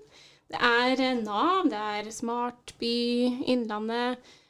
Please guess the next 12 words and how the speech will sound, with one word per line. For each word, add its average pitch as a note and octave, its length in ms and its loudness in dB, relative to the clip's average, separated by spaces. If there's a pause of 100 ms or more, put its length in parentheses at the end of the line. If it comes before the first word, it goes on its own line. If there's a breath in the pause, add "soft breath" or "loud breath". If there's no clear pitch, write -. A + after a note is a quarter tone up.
(120 loud breath)
eh, A#3 460 -2
flere B3+ 500 2
slike C4 600 0
for B3 220 0
å - 120 -8
skape A#3 920 2
synergier A3+ 840 0
og, A#3 400 0
og A#3 420 -4 (380)
løse C4+ 480 -2
kanskje D#4 240 -4
samfunnsoppgaver, A#3 1120 0